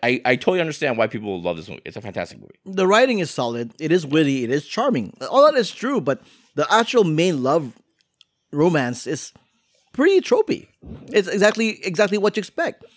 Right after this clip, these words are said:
Speaker 1: Yeah.
Speaker 2: Two characters who don't get along at the beginning will eventually join forces and falls in love at the end.
Speaker 1: Mm-hmm.
Speaker 2: That's pretty standard
Speaker 1: Listen,
Speaker 2: stuff.
Speaker 1: but the thing is, I'm not saying it's re-engineered in the, I mean, it's not like a
Speaker 2: All the,
Speaker 1: revolutionary
Speaker 2: uh, all the
Speaker 1: remake.
Speaker 2: stuff around it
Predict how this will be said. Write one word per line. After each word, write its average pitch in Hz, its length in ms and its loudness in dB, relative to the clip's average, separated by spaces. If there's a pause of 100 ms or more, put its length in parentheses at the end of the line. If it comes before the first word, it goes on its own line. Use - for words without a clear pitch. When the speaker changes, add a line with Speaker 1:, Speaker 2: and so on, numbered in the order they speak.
(160)
Speaker 1:
Yeah. 247 120 -8
Speaker 2:
Two 208 200 0
characters 185 540 2
who 143 180 4
don't 139 200 2
get 135 120 2
along 127 240 0
at 123 40 -4
the 113 60 -8
beginning 180 520 2
will 135 140 0
eventually 113 480 -4 (280)
join 135 160 2
forces 131 360 -2
and 107 140 -6
falls 120 240 -6
in 101 100 -8
love 160 280 4
at 165 60 -4
the 170 180 0
end. 175 200 4
Speaker 1:
Mm-hmm. 160 140 -12 (300)
Speaker 2:
That's 427 320 0 (200)
pretty 403 320 4
standard 381 380 2
Speaker 1:
Listen, 427 220 4
Speaker 2:
stuff. 466 480 0
Speaker 1:
but 180 60 0
the 196 60 0
thing 247 120 -6
is, 254 120 -6
I'm 208 180 -4
not 240 160 4
saying 202 420 -4
it's 131 140 -6
re-engineered 135 1000 -4
in 107 100 -6
the, 101 100 -4 (100)
I 123 60 -2
mean, 147 100 -2
it's - 80 -8
not 185 120 -2
like 151 100 -4
a 101 40 -2
Speaker 2:
All 120 380 4
the, - 60 4
Speaker 1:
revolutionary 202 220 0
Speaker 2:
uh, 196 60 4
all 202 60 4
the 180 140 0
Speaker 1:
remake. 233 160 4
Speaker 2:
stuff 240 260 2
around 190 460 0
it 160 200 0